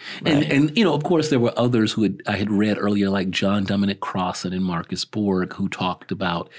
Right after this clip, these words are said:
Speaker 1: uh, you know, taking scripture seriously, not literally. And what they meant
Speaker 2: Right.
Speaker 1: by taking it seriously is,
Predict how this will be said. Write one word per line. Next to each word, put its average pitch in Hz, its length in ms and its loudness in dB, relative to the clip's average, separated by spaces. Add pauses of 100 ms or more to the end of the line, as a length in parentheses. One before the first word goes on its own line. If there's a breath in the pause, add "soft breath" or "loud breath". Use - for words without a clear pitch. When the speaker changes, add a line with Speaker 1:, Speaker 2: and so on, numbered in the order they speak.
(400 loud breath)
Speaker 1:
uh, 90 380 -2
you 107 100 0
know, 92 160 2
taking 95 720 0
scripture 92 760 0 (440 soft breath)
seriously, 107 800 2 (120)
not 92 260 -2
literally. 90 680 -4 (460 soft breath)
And 110 120 4
what 107 120 0
they 104 100 4
meant 107 280 4
Speaker 2:
Right. 98 80 0
Speaker 1:
by 98 60 -2
taking 101 240 -2
it 92 100 -2
seriously 101 720 2
is, 92 180 0